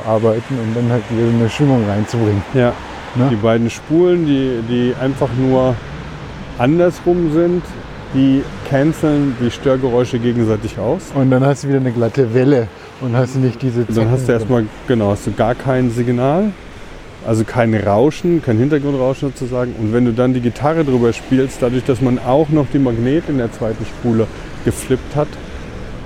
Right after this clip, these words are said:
Speaker 2: ist es da nicht so, dass es phasenverschoben ist, was man auch machen kann. Das ist eine Sache, die zum Beispiel Brian May in seiner Gitarre mit eingebaut hatte, so Schalter, wo man phasenverschoben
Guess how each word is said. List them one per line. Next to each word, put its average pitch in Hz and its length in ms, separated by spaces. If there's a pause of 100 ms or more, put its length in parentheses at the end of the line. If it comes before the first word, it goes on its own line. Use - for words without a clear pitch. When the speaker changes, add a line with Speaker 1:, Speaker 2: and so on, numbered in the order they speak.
(380)
Speaker 2:
ist 127 160
es 120 160
da 131 220
nicht 151 220
so, 151 100
dass 127 180
es 123 100
phasenverschoben 165 960
ist, 160 280 (480)
was 113 220
man 123 420 (420)
auch 120 220
machen 120 360 (140)
kann. 165 260
Das 170 200
ist - 180
eine 120 120
Sache, 120 280 (440)
die 117 140
zum 117 120
Beispiel 120 240
Brian 123 420
May 139 220
in 156 100
seiner 139 240
Gitarre 135 360
mit 131 180
eingebaut 143 640
hatte, 151 240
so 127 140
Schalter, 131 440
wo 131 60
man 127 180
phasenverschoben 131 920